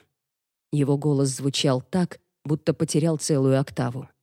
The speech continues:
Ашер прижимал меня к кровати, пока мои колени не подкосились, и я не опрокинулась назад на одеяло,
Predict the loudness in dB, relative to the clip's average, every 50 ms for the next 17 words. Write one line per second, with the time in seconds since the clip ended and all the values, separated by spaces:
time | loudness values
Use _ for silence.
0 | _ _ _ _ _ _ _ _ _ _ _ _ _ _ _ _ _ _ _ 0
1 | 2 2 2 2 2 -2 -2 -2 0 0 2 2 2 2 2 2 2 2 2 2
2 | 2 2 2 2 0 -2 -4 -4 -2 -2 0 0 0 -2 -2 -2 -2 -4 -4 -6
3 | _ _ _ _ -4 -4 -2 0 0 2 2 2 2 2 2 2 2 4 4 4
4 | 4 4 4 4 2 0 -2 -2 0 -2 -2 -2 0 0 2 2 2 2 0 -2
5 | -6 -10 -12 _ _ _ _ _ _ _ 0 2 2 4 4 4 4 4 4 2
6 | 2 2 0 -2 0 0 2 2 4 4 4 4 2 2 0 0 2 2 2 2
7 | 2 2 0 0 0 0 -2 -2 0 0 0 0 0 0 2 2 2 2 0 0
8 | -2 -2 -4